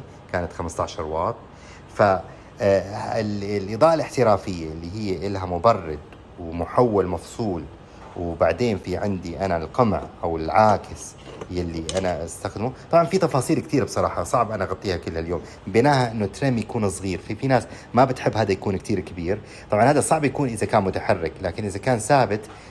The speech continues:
آه، خليني أورجيكم إياه، بيكون شكله كتير جميل، ولا بشوف إنه شلون راكب بالسقف. فلاحظوا مثلًا لما أجيت ل-، لما أجي على الداون لايت هذا، ولا بلاحظ التريم. تركيبه شوي صعب،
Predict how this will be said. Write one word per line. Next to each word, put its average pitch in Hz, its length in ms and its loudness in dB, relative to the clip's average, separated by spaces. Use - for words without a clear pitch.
آه، 95 260 4
خليني 110 300 0
أورجيكم 90 460 -2
إياه، 123 220 -2
بيكون 156 480 2
شكله 143 440 -2
كتير 160 440 0
جميل، 113 420 0
ولا 170 220 6
بشوف - 540 0
إنه 127 100 0
شلون 127 260 2
راكب 123 320 2
بالسقف. 101 380 -2
فلاحظوا 113 340 0
مثلًا 104 340 -2
لما 87 160 -4
أجيت 98 300 -8
ل-، 95 260 -6
لما 90 220 -6
أجي 120 140 -2
على 107 140 -2
الداون 120 280 -2
لايت 117 160 -4
هذا، 151 240 -4
ولا 185 240 6
بلاحظ 135 600 0
التريم. 98 260 -2
تركيبه 165 340 2
شوي 180 300 6
صعب، 92 380 0